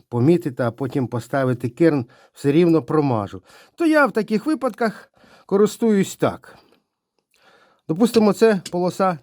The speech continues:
тридцять міліметрів. По центру треба зробити отвір. Е, є у мене велика коробка з різними, з різними шайбами. Я підшукую якусь шайбу,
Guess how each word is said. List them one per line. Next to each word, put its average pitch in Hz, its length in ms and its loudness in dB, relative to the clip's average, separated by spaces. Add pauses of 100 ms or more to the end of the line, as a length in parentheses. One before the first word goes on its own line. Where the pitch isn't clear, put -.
тридцять 170 360 -4
міліметрів. 123 640 -2
По 131 120 -8
центру 185 380 -2
треба 147 420 0 (320)
зробити 139 460 0 (200)
отвір. 104 440 -8 (1040)
Е, 139 500 2
є 254 140 4
у 233 60 4
мене 208 320 0
велика 185 340 -4
коробка 196 400 -4
з 156 80 -4
різними, 185 420 -2
з 151 180 -6
різними 147 560 2 (140)
шайбами. 147 640 0 (680)
Я 233 460 2 (520)
підшукую 160 760 0 (680)
якусь 180 300 0
шайбу, 233 600 0